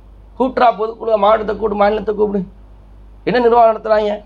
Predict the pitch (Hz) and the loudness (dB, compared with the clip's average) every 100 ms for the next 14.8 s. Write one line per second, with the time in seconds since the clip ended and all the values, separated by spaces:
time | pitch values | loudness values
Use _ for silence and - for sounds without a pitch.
0 | - - - - - - - - - 170 | -20 -20 -20 -20 -20 -20 -20 -20 -2 -2
1 | 220 208 202 190 220 233 196 202 226 208 | 0 -4 -4 0 2 2 0 -2 -2 -4
2 | 180 151 139 - - - - - - - | -2 -4 -4 -12 -20 -20 -20 -20 -20 -20
3 | - - - - - - - - - - | -20 -20 -20 -20 -20 -20 -20 -20 -20 -20
4 | - - - 185 262 233 220 220 202 147 | -20 -10 0 2 2 2 2 2 -2 -6
5 | - _ - - - - - - 226 220 | -12 _ -20 -20 -20 -20 -10 0 2 2
6 | 254 226 214 269 269 254 233 226 220 214 | 2 2 2 0 0 2 2 2 0 0
7 | 208 185 220 240 214 - 220 208 208 226 | 0 -2 -2 0 0 2 2 4 2 0
8 | - 233 - - - - - - - - | -2 -8 -8 -20 -20 -20 -20 -20 -20 -20
9 | - - - - - - - - - 170 | -20 -20 -20 -20 -20 -20 -20 -6 0 2
10 | 254 269 262 - 185 226 240 233 226 262 | 2 0 0 0 0 2 2 2 4 4
11 | 285 285 247 254 - 233 214 202 214 202 | 2 0 -6 -6 -4 0 2 4 2 0
12 | 233 247 233 226 208 208 196 196 208 190 | -2 0 2 2 -2 -4 -4 0 0 0
13 | 254 226 196 - 262 269 262 254 262 254 | 0 -2 -2 0 2 4 2 0 -2 0
14 | 226 208 208 208 185 160 135 - | 2 0 -2 -2 0 -2 -4 -16